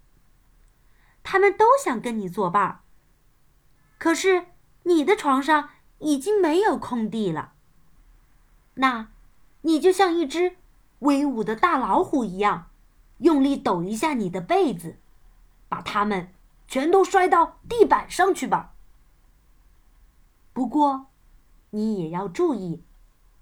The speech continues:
如果幽灵们全部都逃走了，可能你会后悔，甚至想念他们。他们会带走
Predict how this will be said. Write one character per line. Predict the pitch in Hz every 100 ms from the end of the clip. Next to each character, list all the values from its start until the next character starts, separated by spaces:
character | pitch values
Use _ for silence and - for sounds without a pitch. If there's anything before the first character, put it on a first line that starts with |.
| _ -
如 | 370 427
果 | 381
幽 | 349 392
灵 | 359 277
们 | 349 202 - _ _ _
全 | - 226 214
部 | 262
都 | 269
逃 | 269 - 262
走 | 294 180 175
了， | 208 269 _ _ _ _ _ _ _ _ _ _ -
可 | 392
能 | 339 349 392 - _ _ _
你 | 381 339
会 | 349 370
后 | - 427
悔， | 302 254 220 - _ _ _ -
甚 | - 392
至 | 370 381
想 | - 196 180
念 | 330 415
他 | 262 - 165
们。 | 151 - _ _ _ _ _ _ _ _ _ _ _ _ _
他 | - 302
们 | 294 277 269 _ _ _
会 | - 262
带 | - 240 220
走 | 196 180 -